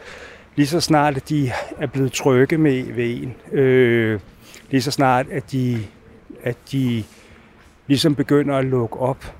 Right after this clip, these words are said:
så sidder de og snakker om, "Jamen, så slog jeg ham ihjel, eller så myrdede jeg ham,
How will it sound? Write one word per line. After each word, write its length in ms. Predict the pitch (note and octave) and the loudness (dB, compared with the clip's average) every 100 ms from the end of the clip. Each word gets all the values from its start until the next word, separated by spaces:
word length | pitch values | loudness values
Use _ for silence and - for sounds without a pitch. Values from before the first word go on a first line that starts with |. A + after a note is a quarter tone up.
| - | -20
så 160 | - D#3+ | -10 -4
sidder 240 | - F3 | 2 2
de 160 | D3+ D3+ | 4 2
og 80 | C3+ | 0
snakker 380 | C3+ A2+ C3+ C3+ | 2 0 2 0
om, 160 | C#3+ | 0
"Jamen, 140 | A#2+ A2 | -4 -2
så 180 | D#3+ | -2
slog 320 | D3 - D3+ C3+ | -2 0 2 2
jeg 80 | |
ham 240 | A2 A2+ B2+ | 2 0 0
ihjel, 340 | B2+ A2+ A2+ C3 | 0 -2 -2 -4
eller 200 | A2 G#2 | -6 -4
så 160 | D3 | 0
myrdede 460 | C#3 C3 C3+ C3+ A#2+ | 2 4 4 2 -2
jeg 100 | G#2 | -2
ham, 300 | - A2 | -2 -4